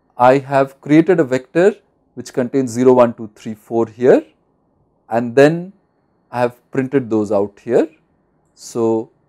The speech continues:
this will print out zero, one, two, three, four, and now I get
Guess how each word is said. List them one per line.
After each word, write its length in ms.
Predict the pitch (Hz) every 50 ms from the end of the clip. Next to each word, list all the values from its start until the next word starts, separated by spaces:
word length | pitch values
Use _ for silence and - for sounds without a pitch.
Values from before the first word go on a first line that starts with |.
| _ _ -
this 180 | 117 113 -
will 140 | - 120 110
print 280 | - - 120 117 113 123
out 200 | 113 113 110 98
zero, 220 | 98 110 107 104
one, 240 | 101 104 101 101 101 -
two, 140 | 104 101 _
three, 200 | _ - - 107
four, 400 | 104 _ - 139 156 220 302 - _ _ _ _ _ _ _ _ -
and 220 | 113 117 123 123
now 320 | 131 139 156 185 214 - _ _ _ _ _ -
I 120 | 123 127
get 400 | 120 110 135 156 - - -